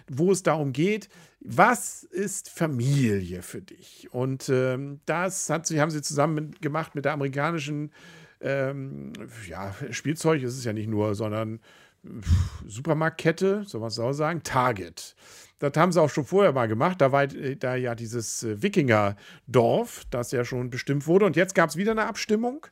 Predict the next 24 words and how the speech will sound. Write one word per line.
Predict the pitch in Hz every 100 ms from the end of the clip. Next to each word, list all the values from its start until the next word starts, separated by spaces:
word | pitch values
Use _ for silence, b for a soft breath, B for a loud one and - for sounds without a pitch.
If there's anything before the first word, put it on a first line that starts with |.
| b b b -
und | 156 180
eben, | - 151 180 185 185 -
äh, | 160 156 - -
einen | 151 175
Gewinner, | 208 277 92 - _ _ _
logischerweise. | 113 110 107 98 98 107 - -
Den | 131 123
haben | 139
sie | 135
nämlich | 127 120
jetzt | 143 147
heute | 139 135
bekannt | 113 117 165
gegeben. | 214 185 196 220 226 B B
Und | - 139
es | 151
war | 143 156
wohl | 123
knapp. | 104 - 110 - - - _ _
Und | 185
es | 294 -
ist | 190 -
der | 190
Familienbaum, | 185 208 190 165 120 101 113 113 113 120 120